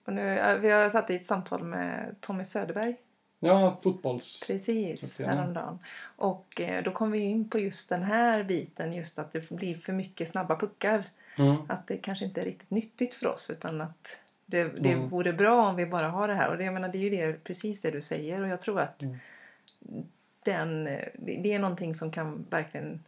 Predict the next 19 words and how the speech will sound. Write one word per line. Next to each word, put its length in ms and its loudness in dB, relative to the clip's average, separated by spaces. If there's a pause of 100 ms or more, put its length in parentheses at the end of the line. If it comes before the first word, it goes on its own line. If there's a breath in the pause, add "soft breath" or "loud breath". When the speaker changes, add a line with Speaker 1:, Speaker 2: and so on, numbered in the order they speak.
(220)
Speaker 1:
ge 320 -4
oss 200 -4
också 420 -2 (120)
underlätta 1000 2 (180)
eventuella 520 0
beslut 420 -8
längre 300 -2
fram. 200 -6 (760)
Speaker 2:
Ja, 300 6
kanske. 480 2 (720)
Mm. 320 -10
Speaker 1:
För 100 -4
jag 60 0
läste 300 -2
någon 100 0
studie 380 0
nu 160 0
nyligen 800 -2 (100)
om 240 -4